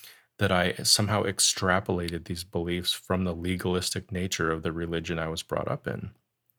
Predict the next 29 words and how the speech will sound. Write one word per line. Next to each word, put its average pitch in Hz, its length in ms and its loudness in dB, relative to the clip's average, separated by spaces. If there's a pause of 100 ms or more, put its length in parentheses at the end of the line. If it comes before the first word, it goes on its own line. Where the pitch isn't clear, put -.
(520)
and 113 140 4
the 120 60 2
fact 90 320 0
that 95 160 -4
the - 80 -4
grace 92 680 0
side 82 320 0
of 80 120 -2
things 82 440 -6
was 87 160 -6
rarely 90 480 -2
ever 82 220 -4
discussed. - 640 -2 (1120)
This 120 160 4
is 123 140 0
why 113 160 6
I 107 40 6
refer 104 380 2
to 92 340 -4
them 87 360 -4 (220)
more 92 340 0
as 90 160 -2
conspiracy - 880 0
theories - 540 -6
and 95 120 -2
not 90 280 -4
just - 340 -6
faulty - 540 -8
beliefs, 82 720 -4